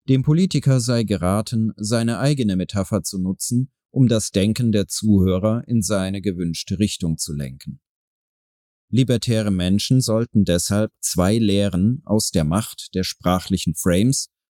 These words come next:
und konzeptuellen Metaphern ziehen. Erstens. Sprachliche Frames und konzeptuelle Metaphern sind wirkmächtige Instrumente,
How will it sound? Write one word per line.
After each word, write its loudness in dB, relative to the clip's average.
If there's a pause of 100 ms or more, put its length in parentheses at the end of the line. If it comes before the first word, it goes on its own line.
(100)
und 2
konzeptuellen 0
Metaphern -2
ziehen. -6 (720)
Erstens. -2 (560)
Sprachliche 0
Frames 0
und 0
konzeptuelle 0
Metaphern 0
sind 0
wirkmächtige 0
Instrumente, -2